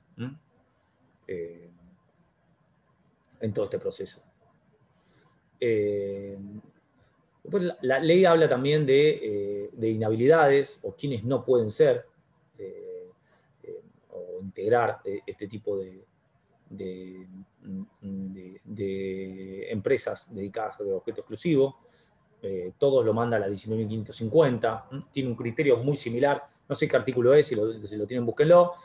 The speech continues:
pero es un criterio muy similar a lo que venimos hablando, de lealtad comercial,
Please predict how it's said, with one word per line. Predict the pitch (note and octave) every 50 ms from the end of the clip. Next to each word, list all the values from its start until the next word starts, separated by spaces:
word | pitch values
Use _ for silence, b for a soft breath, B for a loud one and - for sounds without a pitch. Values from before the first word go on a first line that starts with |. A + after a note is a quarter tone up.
| B B _
pero | - A#2+
es | C3
un | B2+
criterio | A#2 A#2+ A#2+ A#2 C3+ C3 A#2+
muy | B2 C3+ C#3
similar | C3+ - B2+ B2 B2 B2 C3+ C#3
a | C#3+
lo | C3 A#2 G#2+
que | G#2+ G#2
venimos | G#2 A2 A#2+ A#2+ G#2 -
hablando, | A#2 C#3 D#3+ D3+ C#3+ C3+ B2+ B2
de | A2
lealtad | G2+ G2+ F#2+ G2 - A2 -
comercial, | A2+ A#2 A2 G#2+ - D#3+ D#3 C#3+ C3+ C3 B2 A2+ A2